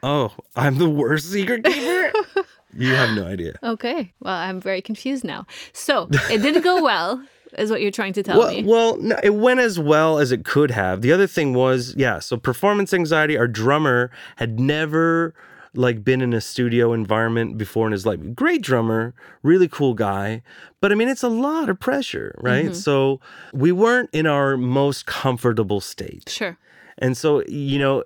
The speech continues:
Speaker 1: it definitely translated on tape and it definitely translated, um, on camera, you know. We made the best of it. It was cool. It was a,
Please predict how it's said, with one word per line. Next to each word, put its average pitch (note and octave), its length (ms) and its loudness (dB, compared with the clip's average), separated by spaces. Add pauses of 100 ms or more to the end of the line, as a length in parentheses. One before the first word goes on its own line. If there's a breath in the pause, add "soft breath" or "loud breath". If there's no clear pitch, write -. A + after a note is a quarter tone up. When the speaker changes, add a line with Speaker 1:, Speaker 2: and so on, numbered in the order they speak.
Speaker 1:
it B2+ 320 -4
definitely D#3+ 480 0
translated A#2+ 680 0
on G#2+ 200 -2
tape - 420 -4 (380 loud breath)
and A2+ 100 0
it A2 80 0
definitely B2 500 0
translated, G#2+ 960 0
um, G2 680 -4
on G2+ 200 -6
camera, E3 600 -4
you G#2+ 140 -6
know. B2 280 -10 (640 loud breath)
We G3 140 2
made G#3+ 240 0
the F3+ 60 -2
best C3 340 -2
of A#2 100 -2
it. B2 240 -2 (160)
It C3 120 2
was D#3 180 2
cool. A2+ 580 0 (420 loud breath)
It A#2+ 140 -2
was A#2 200 0
a, A2+ 220 2